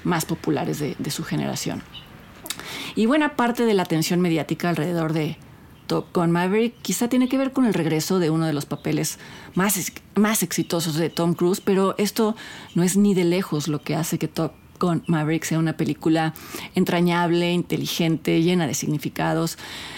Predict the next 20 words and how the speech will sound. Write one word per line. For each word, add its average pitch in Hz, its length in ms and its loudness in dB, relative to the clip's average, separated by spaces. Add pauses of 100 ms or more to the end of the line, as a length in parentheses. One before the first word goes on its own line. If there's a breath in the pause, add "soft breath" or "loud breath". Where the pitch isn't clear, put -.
(140 loud breath)
Tampoco 214 340 2
lo 220 120 6
es 196 160 2
el 180 80 4
hecho 175 200 0
de 170 100 0
que 160 120 -4
sea 180 260 2
una 185 160 2
secuela 180 440 2
superior 170 500 0
a 190 60 2
la 185 120 0
primera 180 420 0
parte, 180 360 -2
porque - 280 -4
en 170 100 0
este 165 220 -4
caso - 280 -8
concreto 160 560 -4